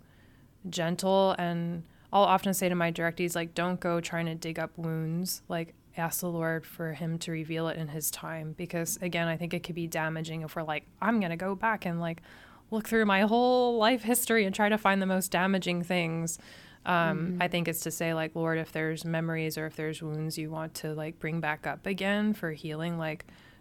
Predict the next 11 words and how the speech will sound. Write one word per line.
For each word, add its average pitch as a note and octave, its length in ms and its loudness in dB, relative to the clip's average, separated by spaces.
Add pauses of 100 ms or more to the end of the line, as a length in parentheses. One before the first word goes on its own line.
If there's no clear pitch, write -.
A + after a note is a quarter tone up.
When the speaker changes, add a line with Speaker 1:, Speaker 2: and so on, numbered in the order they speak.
(100)
Speaker 1:
go E3 180 -2
for D#3+ 200 0
it." E3 140 0
That D#3+ 320 -2
he's A3+ 400 2
the G3 80 0
one F3 180 0
initiating D#3+ 720 -4
it, G#3+ 220 -2 (340)
that D#3+ 160 -4
we're, D#3+ 300 -2